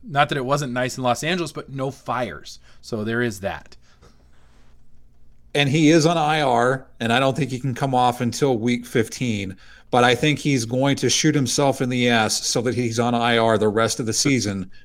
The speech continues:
Speaker 2: to ensure he never plays for the Dolphins.
Speaker 1: <laughs> I'm sure he'll, you know what it, it'll be? It'll just be like, he have, like, he'll get off the plane and be like,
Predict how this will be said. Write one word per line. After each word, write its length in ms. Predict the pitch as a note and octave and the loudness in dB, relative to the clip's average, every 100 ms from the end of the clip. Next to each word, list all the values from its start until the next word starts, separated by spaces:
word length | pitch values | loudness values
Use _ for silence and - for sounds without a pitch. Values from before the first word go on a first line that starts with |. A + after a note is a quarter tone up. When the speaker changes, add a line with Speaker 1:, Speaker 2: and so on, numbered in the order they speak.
| - | -6
Speaker 2:
to 180 | C3 A#2+ | 0 2
ensure 400 | G#2 - C3 A2 | 2 2 4 6
he 160 | A#2+ | 6
never 320 | A#2+ B2 B2 | 6 6 4
plays 420 | A#2 B2+ B2 A2+ - | 2 4 4 4 0
for 140 | G#2+ | 0
the 80 | G#2 | 0
Dolphins. 420 | G2+ F#2+ - F2 | 0 0 -2 0
Speaker 1:
<laughs> 20 | |
I'm 80 | E3 | 0
sure 400 | - - G3+ F#3+ | 0 -4 0 0
he'll, 160 | F3 - - - - | -2 -8 -12 -20 -8
you 80 | F#3+ | 0
know 100 | A3 | 2
what 120 | G#3+ | 2
it, 200 | E3 D3 | 2 0
it'll 220 | E3+ D#3+ C3+ | 0 0 2
be? 160 | D3 | 2
It'll 160 | C3 C3+ | 2 0
just 180 | D#3+ - | -4 -2
be 120 | D#3+ | 0
like, 180 | C3 - | 0 0
he 160 | C#3 | -8
have, 300 | B2 - - | -6 -8 -10
like, 180 | - B2+ | -14 -10
he'll 120 | C3+ | -6
get 100 | B2 | 0
off 140 | D#3+ - | 0 0
the 80 | C3 | -6
plane 180 | C#3+ | -4
and 80 | C#3+ | -2
be 40 | A#2+ | -2
like, 160 | G#2+ | -4